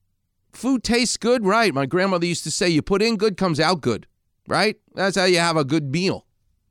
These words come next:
Believe me, you put chocolate and strawberries and cinnamon and sugar and tomatoes and melted cheese, whatever the hell you're making is gonna taste good.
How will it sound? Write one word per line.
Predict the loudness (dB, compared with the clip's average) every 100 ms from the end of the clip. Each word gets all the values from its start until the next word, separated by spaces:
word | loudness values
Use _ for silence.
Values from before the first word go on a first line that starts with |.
| _
Believe | -2 0 2
me, |
you | 0 0
put | -2 -2 -4 -12 _ _ _ _ _
chocolate | 0 2 2 2 0
and | 0
strawberries | -2 -2 2 2 2 2 2 0 -4
and | -4 -4 -4
cinnamon | -4 -2 0 0 0
and | -2 -6
sugar | -4 -2 0 0 2
and | 0 0 -4 -8 _ _ _ _
tomatoes | -2 2 2 2 2 0
and | -2
melted | 0 -2 -2 -6
cheese, | -4 -2 -2 -6 _
whatever | -2 0 2
the | 2
hell | 2 2
you're | 2
making | 2 0 -2
is | -2
gonna | 0 -2
taste | 0 -2 -2 -4
good. | -8 -8